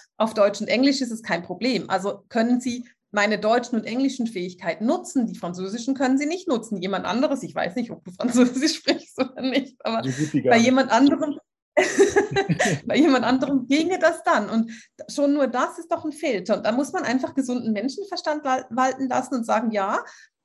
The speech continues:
Speaker 1: ich verstehe, was sie sagt, oder ich, fünfzig Prozent von dem, was sie sagt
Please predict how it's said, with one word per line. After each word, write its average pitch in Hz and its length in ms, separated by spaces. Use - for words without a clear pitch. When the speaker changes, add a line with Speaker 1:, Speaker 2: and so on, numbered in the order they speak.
Speaker 1:
ich 247 180
verstehe, 254 440
was 294 160
sie 302 100
sagt, 320 320
oder - 180
ich, - 300
fünfzig 277 420
Prozent 233 360
von 208 120
dem, 220 140
was 214 140
sie 185 60
sagt 180 380